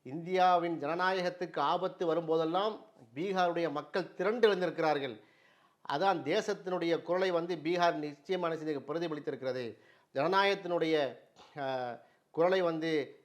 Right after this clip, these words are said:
அ, பிரதிபலித்திருக்கிறது." குறிப்பா இதுதான் வரலாறு. லோக்நாயக் ஜெயபிரகாஷ் நாராயணன் உட்பட பலர்கள் வந்து இந்த மண்ணை சேர்ந்தவர்கள் தான். இந்த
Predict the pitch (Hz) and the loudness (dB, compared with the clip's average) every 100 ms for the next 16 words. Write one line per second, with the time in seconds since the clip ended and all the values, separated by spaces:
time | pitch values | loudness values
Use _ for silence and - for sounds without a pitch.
0 | - 131 151 175 156 147 139 131 127 123 | -10 -4 -2 -2 -2 -4 -6 -6 -6 -4
1 | 175 180 165 123 - - _ _ _ 131 | -4 2 2 2 -4 -20 _ _ _ -2
2 | 147 185 139 165 185 175 120 - 120 175 | 0 0 0 4 4 4 0 -8 -2 0
3 | 196 170 170 170 165 123 160 190 185 170 | 0 -2 0 0 -2 -2 -2 0 -2 2
4 | 175 160 156 143 165 175 170 160 139 - | 2 2 -2 0 2 2 0 -2 -6 -12
5 | _ _ _ 147 160 202 185 131 - _ | _ _ _ -8 -4 2 2 0 -6 _
6 | 139 170 170 165 156 170 160 139 143 170 | 0 0 2 0 -2 -2 -2 -4 -2 -2
7 | 156 147 143 131 123 147 135 110 - _ | -2 -4 -4 -6 -4 -2 -2 -6 -20 _
8 | _ _ _ _ _ _ - 135 165 160 | _ _ _ _ _ _ -12 -6 0 0
9 | 143 110 | 0 -4